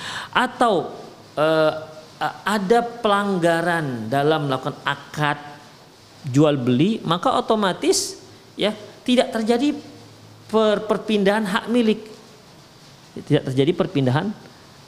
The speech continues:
hak milik. Demikian. Misalnya ini ada seorang yang jual H P misalnya.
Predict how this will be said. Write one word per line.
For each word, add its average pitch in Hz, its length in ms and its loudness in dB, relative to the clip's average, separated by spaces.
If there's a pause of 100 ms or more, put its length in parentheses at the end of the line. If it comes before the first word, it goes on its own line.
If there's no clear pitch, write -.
(140)
hak - 240 -2
milik. 202 400 4 (320)
Demikian. 135 480 -4
Misalnya 151 480 0
ini 180 80 -2
ada 135 240 -2
seorang 143 480 0
yang 127 160 -4
jual 127 240 0
H 127 140 -4 (180)
P - 160 -8 (160)
misalnya. 101 320 -12